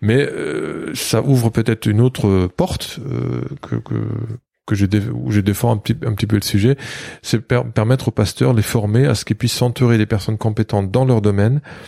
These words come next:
Je suis personnellement assez opposé au fait à ce que le pasteur soit vraiment celui qui connaît tout.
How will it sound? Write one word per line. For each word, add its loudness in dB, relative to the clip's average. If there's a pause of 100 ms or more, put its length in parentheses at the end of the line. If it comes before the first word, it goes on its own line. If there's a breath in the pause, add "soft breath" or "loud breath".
Je -8
suis -4
personnellement 0
assez 0
opposé 4
au 4
fait -2
à 0
ce -2
que 0
le 2
pasteur 0
soit 0
vraiment 2
celui 0
qui -10
connaît 2
tout. 0